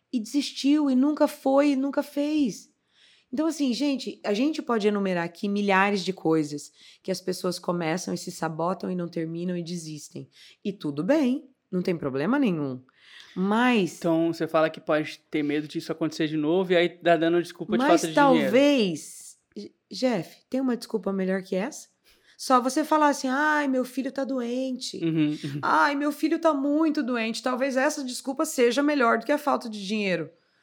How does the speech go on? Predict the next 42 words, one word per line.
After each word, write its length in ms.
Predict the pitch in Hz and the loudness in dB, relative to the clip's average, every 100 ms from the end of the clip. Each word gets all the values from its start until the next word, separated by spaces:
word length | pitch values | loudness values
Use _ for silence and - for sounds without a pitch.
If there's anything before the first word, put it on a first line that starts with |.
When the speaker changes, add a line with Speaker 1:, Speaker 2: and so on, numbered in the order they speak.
| - | -10
Speaker 1:
Porque 200 | 220 233 | -4 4
dói 260 | 202 214 | 10 10
mais. 440 | 226 180 175 175 151 | 10 8 8 4 2
Ai, 220 | 185 202 | 2 2
você 140 | 190 | 0
fica 180 | 202 - | -8 -10
com 220 | - 214 | -6 -2
dó 180 | 190 214 | 4 4
da 100 | 247 | 4
pessoa, 460 | 240 208 - 180 170 | 0 -4 -4 -4 -2
né? 200 | 185 208 | -2 -2
Porque 160 | - | -4
o 40 | 185 | -8
filho 220 | 196 180 | -6 -4
dela 200 | 180 175 | -4 -4
tá 120 | 175 | -4
doente. 340 | 170 170 165 - - - - | -6 -8 -12 -16 -20 -20 -4
Mas 240 | 247 262 - - | -2 -2 -6 -2
tem 360 | 320 381 392 - _ - | 0 0 -4 -10 _ 2
coisa 280 | 285 277 | 4 6
mais 300 | 277 294 339 247 | 4 4 4 2
vitimista 840 | 262 233 226 233 254 - 175 160 _ | 0 2 2 4 2 -2 -4 -4 _
do 100 | 202 | -4
que 120 | 202 | -2
você 240 | 220 214 226 | -2 -2 0
inventar 500 | 214 190 196 196 220 | 0 0 0 0 -2
que 80 | - | -2
você 80 | |
tá 120 | 202 185 | -4 -4
sem 180 | - 196 | -2 -4
dinheiro 520 | 170 196 226 214 190 | -2 2 4 4 2
e 220 | 190 185 | 0 -2
inventar 400 | 170 196 196 214 | -2 -2 2 0
essa 140 | 202 | 0
desculpa? 540 | 190 - 240 185 160 - _ _ - - _ | -4 -2 -2 0 -4 -8 _ _ -20 -20 _
Ou 300 | 233 254 285 | 6 8 6
você 220 | 233 240 | 4 0
estar 340 | 247 - 254 285 | -4 -2 -2 -2
sem 200 | 269 247 | -2 -4
dinheiro 380 | 214 220 247 247 | -4 -2 -2 -2
e 20 | |
ficar 440 | 254 - 254 262 | -6 -4 -2 -2